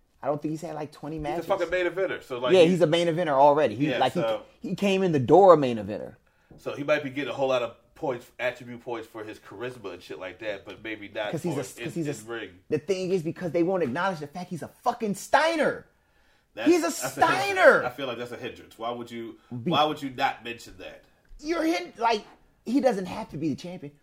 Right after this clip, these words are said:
Speaker 1: We all know it.
Speaker 2: It's 'cause they can't. They can't put. They, they can't trademark it.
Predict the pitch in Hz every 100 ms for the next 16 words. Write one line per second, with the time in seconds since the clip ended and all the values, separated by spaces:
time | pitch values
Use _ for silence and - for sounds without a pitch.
0 | _ 147 170 165 175 160 180 185 - _
1 | _ _ - - 165 147 151 139 120 127
2 | 120 127 - - 117 104 117 - 123 -
3 | 139 120 98 87 73